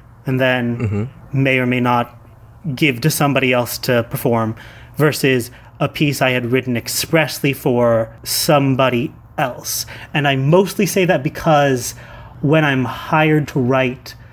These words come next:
Speaker 1: something for somebody else, I'll usually
Speaker 2: Mm-hmm.
Speaker 1: put on a hat and say,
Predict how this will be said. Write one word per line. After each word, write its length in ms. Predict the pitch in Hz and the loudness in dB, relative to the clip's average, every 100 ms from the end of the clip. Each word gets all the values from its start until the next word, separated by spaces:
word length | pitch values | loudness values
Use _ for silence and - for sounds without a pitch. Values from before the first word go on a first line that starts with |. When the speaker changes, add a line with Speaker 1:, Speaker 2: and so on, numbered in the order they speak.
| - - | -20 -8
Speaker 1:
something 420 | - 139 135 131 | -2 -2 0 -4
for 160 | - | -2
somebody 500 | 131 160 151 143 120 - | -2 0 2 0 -2 0
else, 500 | 131 185 - - - - - - - | 0 0 -4 -14 -18 -20 -20 -12 -2
I'll 160 | 139 | 2
usually 400 | 135 147 143 135 | 2 2 2 2
Speaker 2:
Mm-hmm. 120 | 135 104 | 2 2
Speaker 1:
put 100 | 151 | 2
on 120 | 135 | 2
a 20 | |
hat 260 | - 139 139 | 0 -2 -2
and 100 | 120 | -6
say, 400 | - 131 123 | -4 -2 0